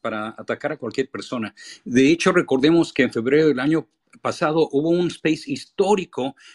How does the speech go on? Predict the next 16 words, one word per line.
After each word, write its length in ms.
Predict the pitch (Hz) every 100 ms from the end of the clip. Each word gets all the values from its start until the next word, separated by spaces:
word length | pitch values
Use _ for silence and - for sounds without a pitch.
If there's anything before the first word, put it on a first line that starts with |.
| _
precisamente 460 | 139 139 170 165 156
nacido 360 | 135 - 156
de 80 | 156
la 120 | 120
preocupación 560 | - 110 107 117 - 139
de 80 | 135
que 120 | 120
vimos 300 | 127 131 135
que 200 | - 104
se 120 | -
estaba 320 | 98 - 143
atacando 420 | 143 117 - 127 131
a 20 |
un 60 |
periodista 560 | 113 110 110 113 127 120
desde 640 | 117 135 160 147 135 135